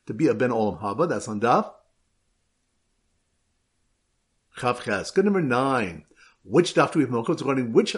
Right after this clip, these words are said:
malacha one is warned over when he weeds or waters on Shabbos?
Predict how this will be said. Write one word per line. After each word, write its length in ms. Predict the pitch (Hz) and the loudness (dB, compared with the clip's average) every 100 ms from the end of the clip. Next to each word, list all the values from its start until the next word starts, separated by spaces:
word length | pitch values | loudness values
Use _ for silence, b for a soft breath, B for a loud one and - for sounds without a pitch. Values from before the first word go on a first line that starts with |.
| - | -4
malacha 420 | 190 180 170 147 | 0 0 0 -2
one 220 | 123 151 | 0 0
is 140 | 135 110 | 0 -4
warned 360 | 113 190 233 | 0 2 4
over 300 | 101 78 82 | 2 0 -6
when 140 | 117 131 | -4 -4
he 100 | 131 | -4
weeds 400 | 135 208 190 160 | 0 0 0 -2
or 140 | 147 | -4
waters 500 | 120 151 185 131 113 | 0 2 4 2 -2
on 140 | 120 | -4
Shabbos? 480 | 110 175 120 78 - | -2 0 0 -2 -14